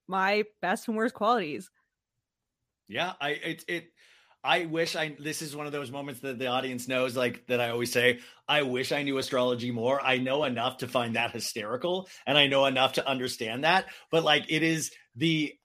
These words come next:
Speaker 2: thank God that I don't go really deep into my astrology, 'cause I feel like that would knock me on my ass, and I would not be able to get up because I would be prob-, I would find a way to make that so depressing for myself, uh, that I'd be
Speaker 1: Well
Speaker 2: like, "This is why. Oh my God."
Speaker 1: Well, Ryan, I,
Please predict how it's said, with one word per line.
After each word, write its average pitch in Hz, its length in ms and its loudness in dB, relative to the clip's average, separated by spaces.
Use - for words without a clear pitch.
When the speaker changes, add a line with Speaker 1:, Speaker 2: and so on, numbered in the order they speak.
Speaker 2:
thank 240 260 0
God 175 400 8
that 139 140 -2
I 139 100 2
don't 143 280 -2
go 143 240 2
really 135 280 -2
deep 131 160 -4
into 131 140 -4
my 123 140 0
astrology, 123 440 2
'cause 117 80 -4
I 123 120 4
feel 147 200 -4
like 131 200 -2
that 123 120 -2
would 117 160 -2
knock 120 260 0
me 131 120 -4
on 117 180 -2
my 110 140 -4
ass, 113 500 -6
and 127 100 2
I 123 80 4
would 127 140 0
not 120 200 0
be 123 120 0
able 120 120 0
to 120 60 -2
get 113 220 -4
up 117 260 2
because 120 280 -2
I 110 60 0
would 110 140 -2
be 113 140 0
prob-, 110 440 0
I 135 100 4
would 147 140 -2
find 165 240 0
a 170 60 2
way 131 160 4
to 127 80 0
make 123 180 0
that 120 160 -4
so 117 220 -4
depressing 120 520 -6
for 147 120 -4
myself, 156 500 0
uh, 117 460 4
that 123 180 0
I'd 117 120 -2
be 196 80 0
Speaker 1:
Well 226 120 4
Speaker 2:
like, - 80 -8
"This 147 200 -4
is 123 180 -6
why. 139 420 -2
Oh 156 160 -2
my 147 200 -2
God." 156 560 0
Speaker 1:
Well, 233 360 4
Ryan, 233 380 4
I, 226 200 6